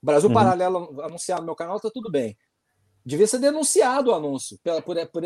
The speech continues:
Speaker 1: por essa mesma lógica,
Speaker 2: Sim,
Speaker 1: entendeu?
Speaker 2: sim.
Speaker 1: E é
Speaker 2: Entendi.
Speaker 1: que eu sei que eu tô polemizando, mas é pra dar uma,
Speaker 2: <laughs>
Speaker 1: é pra dar uma cutucada
Speaker 2: Não,
Speaker 1: mesmo, porque,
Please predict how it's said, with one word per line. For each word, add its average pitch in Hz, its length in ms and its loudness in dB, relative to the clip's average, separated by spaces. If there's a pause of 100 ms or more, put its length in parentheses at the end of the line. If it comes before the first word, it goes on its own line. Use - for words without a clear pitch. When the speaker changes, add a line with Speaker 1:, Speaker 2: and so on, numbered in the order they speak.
(1160)
Speaker 1:
por 170 140 0
essa 185 180 4
mesma 180 220 0
lógica, 135 560 4 (120)
Speaker 2:
Sim, 123 200 4
Speaker 1:
entendeu? 240 180 6
Speaker 2:
sim. 226 140 -4 (460)
Speaker 1:
E - 20 2
é 220 40 6
Speaker 2:
Entendi. 202 160 4
Speaker 1:
que 220 60 4
eu 277 80 6
sei 330 160 2
que 302 80 8
eu 285 60 -2
tô 277 120 -4
polemizando, 147 720 -2
mas 160 200 -4
é 226 80 0
pra - 160 -4
dar 277 140 -2
uma, 311 100 -4
Speaker 2:
<laughs> - 840 4
Speaker 1:
é 247 80 2
pra 311 160 4
dar 311 140 2
uma 339 180 0
cutucada 330 640 -2
Speaker 2:
Não, 285 160 2
Speaker 1:
mesmo, 202 260 4
porque, 269 260 -6